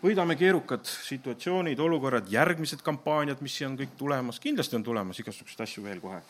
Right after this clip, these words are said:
Kes siin on? Aa. Ja tõuseme, palvetame ja anname oma elud veel Jeesuse kätte.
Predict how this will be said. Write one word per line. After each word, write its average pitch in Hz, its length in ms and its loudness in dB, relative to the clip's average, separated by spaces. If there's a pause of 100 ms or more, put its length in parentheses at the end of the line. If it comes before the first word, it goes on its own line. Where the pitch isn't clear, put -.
(1040)
Kes - 160 -20
siin 120 160 -18
on? 98 80 -20 (240)
Aa. 92 80 -20 (720)
Ja 127 240 -2 (2250)
tõuseme, 175 420 6
palvetame 123 560 4 (1800)
ja 123 140 -2
anname 139 320 0 (140)
oma 127 200 -2
elud 131 320 -4
veel 113 160 -4 (320)
Jeesuse 127 340 -4
kätte. - 300 -4